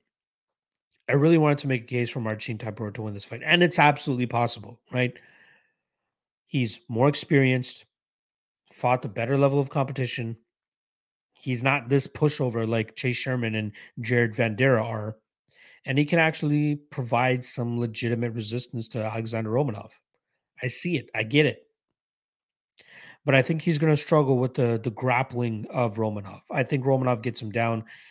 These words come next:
I think Romanov does absolute work on top, and I think he gets him out of there within two rounds. But Tybura is tough. You know, I think he's a brown belt, maybe black belt in B J J. I don't know how good he is off of his back, though. That's something that,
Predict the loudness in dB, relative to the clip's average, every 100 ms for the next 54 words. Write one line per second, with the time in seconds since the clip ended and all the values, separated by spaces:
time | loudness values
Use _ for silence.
0 | -14 -8 -2 0 2 0 -2 -2 -2 -2
1 | -2 -2 -2 -4 -2 -4 -4 -6 0 2
2 | 2 -2 _ _ _ -4 -2 -2 -6 -4
3 | -4 -4 -2 -2 -4 -4 -6 -6 -10 -6
4 | -6 -6 -10 -16 -16 _ _ _ _ _
5 | _ _ _ _ _ _ -10 4 6 8
6 | 4 4 4 2 2 -6 -20 _ _ _
7 | _ _ -6 -4 -2 -2 2 2 4 4
8 | 2 2 2 2 2 0 2 -2 -2 -4
9 | -2 -2 0 0 0 -2 _ _ _ _
10 | _ _ _ _ _ -2 2 2 4 2
11 | 6 6 8 6 4 0 -2 -6 -6 -2
12 | 0 0 0 0 0 -4 -8 -8 -6 -4
13 | -4